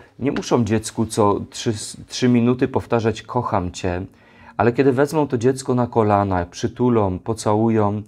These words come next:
to, to w tej postawie jest o-, odpowiedź, że ja cię kocham. E, i tam się, tam właśnie, e, dziecko otrzymuje, e, odpowiedź na pytanie: „Mamo, kochasz mnie?”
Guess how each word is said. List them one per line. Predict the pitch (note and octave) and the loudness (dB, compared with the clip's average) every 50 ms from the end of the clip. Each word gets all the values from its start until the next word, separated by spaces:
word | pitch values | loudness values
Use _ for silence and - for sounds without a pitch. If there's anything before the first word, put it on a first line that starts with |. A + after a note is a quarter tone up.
| - - - - - _ _ _ | -16 -20 -20 -20 -20 _ _ _
to, | - C3 B2+ | -4 -4 0
to | C3 D3+ C3+ | 2 0 0
w | C3 - | 0 0
tej | - D#3+ D#3 | -2 -2 -2
postawie | D3+ - C#3+ C3 - - - - D3+ D3+ D3 A2 F#2+ F#2 E2 D#2+ D#2+ - - _ _ _ - _ _ - | 0 -2 -4 -4 -4 -4 -2 0 2 2 2 2 0 0 0 -2 -4 -6 -10 _ _ _ -20 _ _ -4
jest | A2 A2 G#2+ - - - | -2 -2 -2 -6 -4 -2
o-, | A#2 A#2+ B2 - - E2+ | 0 0 0 0 2 2
odpowiedź, | A#2+ - - - - C3+ C3+ C3+ B2+ B2+ B2 A#2 - - | 2 2 0 -2 0 2 2 2 4 2 2 2 0 -4
że | - - G#2 G#2+ B2 | -6 -6 -2 -2 -2
ja | B2+ C3 | -2 -2
cię | C3 - C#3 | -2 -4 -4
kocham. | C3 C3+ - C#3 - - - E2 D#2 D#2 D#2 D#2 - _ _ _ _ _ _ _ _ - _ _ | -4 -2 -4 -4 -4 -4 -4 -6 -6 -6 -10 -12 -16 _ _ _ _ _ _ _ _ -20 _ _
E, | - G2+ F#2 | 0 0 2
i | - A2 A2+ | 2 0 0
tam | - C#3 D3 E3 | 2 2 0 0
się, | D#3+ - D#3 - - - - - _ _ - A2+ A2+ | 0 -2 -2 -2 -2 -4 -10 -12 _ _ -12 -12 -4
tam | - D#3 F#3 F#3+ C#3 | 0 0 0 0 0
właśnie, | G2 F#2 F2 E2 - - F2+ E2 F2 - - - _ _ _ _ | -2 -2 -4 -4 -6 -6 -6 -6 -6 -10 -14 -20 _ _ _ _
e, | - G2+ G2+ G2+ G2+ G2+ - - G#2+ | 0 2 2 4 2 2 0 -2 -4
dziecko | G2 G#2 B2 B2+ B2+ - - B2+ A2+ - | 0 0 0 0 0 -4 -2 -2 -2 0
otrzymuje, | - A2 - - - B2 G#2+ A2 A#2 B2 A#2+ A#2+ A#2 A2+ A2 - - - - _ _ - | -2 -4 -4 -4 -2 -2 0 2 2 4 4 4 2 2 0 -4 -12 -20 -20 _ _ -2
e, | G#2+ G#2+ A2 A2 A2 G#2+ - | 2 2 4 4 2 0 -2
odpowiedź | - B2+ - - - C#3 C3 C3 A2+ G#2 | -6 -8 -8 0 0 2 2 2 0 0
na | A2+ A#2 | -2 -2
pytanie: | A#2 - A#2 A#2 - A#2 A2+ A2 A2 G#2+ | -2 -2 -4 0 2 2 2 2 2 2
„Mamo, | A2 A#2+ B2 A#2+ A2+ | 2 2 2 2 -2
kochasz | A#2 - B2 A#2 - - A2+ A#2 A#2 - | -2 -4 -6 -4 -2 -4 -4 -4 -6 -6
mnie?” | A#2 B2 B2 B2 B2+ B2+ C3+ C3 | -6 -6 -4 -4 -6 -6 -8 -12